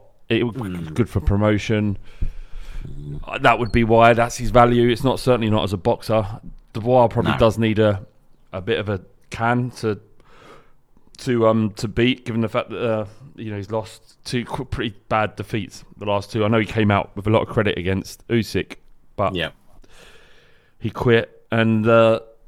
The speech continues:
Speaker 1: it's the
Speaker 2: Mm-hmm.
Speaker 1: second time that's happened. So he needs to, um, he needs some, he needs a good conclusive win against
Speaker 2: Mm.
Speaker 1: someone with a name.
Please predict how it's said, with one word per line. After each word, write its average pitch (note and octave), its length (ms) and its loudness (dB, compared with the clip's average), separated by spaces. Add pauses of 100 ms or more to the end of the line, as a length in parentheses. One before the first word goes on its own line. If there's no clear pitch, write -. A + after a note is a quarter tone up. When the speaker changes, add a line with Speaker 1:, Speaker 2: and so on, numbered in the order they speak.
(300)
Speaker 1:
it's F2 180 -10
the B2 60 -6
Speaker 2:
Mm-hmm. - 20 -6
Speaker 1:
second A#2+ 260 -4
time G2+ 380 -2
that's - 200 -6
happened. A2+ 360 -4
So A2 100 -2
he A#2 80 2
needs C3 340 0
to, A#2+ 320 2
um, G#2+ 340 0 (360)
he A#2+ 60 -4
needs A#2+ 160 -2
some, B2 340 -2
he B2+ 60 0
needs B2 160 2
a G#2+ 60 -4
good A2 360 2
conclusive G#2 640 -2
win F#2+ 480 0 (360)
against F#2+ 380 -4
Speaker 2:
Mm. - 40 -8
Speaker 1:
someone G2 300 0
with F#2 100 2
a F#2+ 40 2
name. F#2+ 520 2